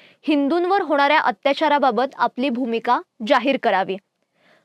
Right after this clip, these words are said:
दुसरा मुद्दा होता तो म्हणजे दादरमध्ये हनुमान मंदिराला जी नोटीस आली त्याबद्दल.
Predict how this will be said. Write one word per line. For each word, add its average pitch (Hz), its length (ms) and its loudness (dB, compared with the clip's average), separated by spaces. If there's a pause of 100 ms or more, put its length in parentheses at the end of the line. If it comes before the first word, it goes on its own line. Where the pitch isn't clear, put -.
दुसरा 330 300 0
मुद्दा 339 260 2
होता 339 240 4
तो 330 80 0
म्हणजे 320 320 -2
दादरमध्ये 254 800 0
हनुमान 254 460 -2
मंदिराला 277 600 0 (120)
जी 294 80 0
नोटीस 277 440 0
आली 233 220 2
त्याबद्दल. 190 500 0